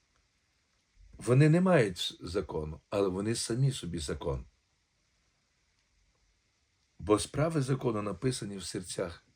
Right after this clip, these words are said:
людських. В кожному людському серці записані справи закону. Те, що ти маєш робити. І про що свідчить совість людині. Пам'ятаємо, що слово совість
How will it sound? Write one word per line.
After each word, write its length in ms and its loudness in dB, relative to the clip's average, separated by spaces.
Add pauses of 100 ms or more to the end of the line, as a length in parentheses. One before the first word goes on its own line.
(120)
людських. 500 -10 (160)
В 100 -20
кожному 480 4
людському 400 -8
серці 560 -4 (240)
записані 880 0
справи 380 -10
закону. 500 -16 (220)
Те, 220 4
що 200 -2
ти 140 -4
маєш 360 -6
робити. 480 -6 (640)
І 100 2
про 200 -4
що 260 0
свідчить 420 -6
совість 580 0
людині. 400 -10
Пам'ятаємо, 600 -2
що 160 -12
слово 320 -6
совість 540 0